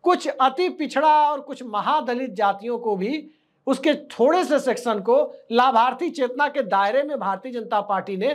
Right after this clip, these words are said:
अपने चुनावी हिंदुत्व के साथ खड़ा करने की कोशिश की, लेकिन उसमें कामयाबी मिलती नहीं दिख रही है।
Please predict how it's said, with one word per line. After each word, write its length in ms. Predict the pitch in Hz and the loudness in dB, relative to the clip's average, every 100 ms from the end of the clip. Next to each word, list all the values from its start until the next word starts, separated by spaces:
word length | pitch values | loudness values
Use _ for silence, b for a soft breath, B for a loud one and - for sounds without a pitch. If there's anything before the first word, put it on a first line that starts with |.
| 277 B B | -4 B B
अपने 240 | 269 262 277 | 0 2 -4
चुनावी 460 | 262 220 240 302 | -2 2 2 0
हिंदुत्व 420 | - 233 254 233 | -4 -4 -6 -8
के 120 | 233 226 | -2 0
साथ 340 | 214 220 214 - | 2 0 -2 -4
खड़ा 180 | 196 | -2
करने 280 | 185 185 185 | -2 -8 -10
की 120 | 180 | -12
कोशिश 340 | 139 160 143 135 | -12 -12 -12 -18
की, 200 | - 117 _ _ _ _ _ _ _ _ _ _ _ _ _ b b b b b | -20 -20 _ _ _ _ _ _ _ _ _ _ _ _ _ b b b b b
लेकिन 280 | 294 302 349 | 4 6 4
उसमें 300 | 262 339 330 | 6 4 6
कामयाबी 520 | 302 302 294 320 392 | 2 4 0 0 -2
मिलती 280 | 370 311 370 | -6 -8 -6
नहीं 160 | 302 | -6
दिख 180 | 285 - | -6 -6
रही 220 | 220 185 | -6 -6
है। 220 | 139 - | -8 -14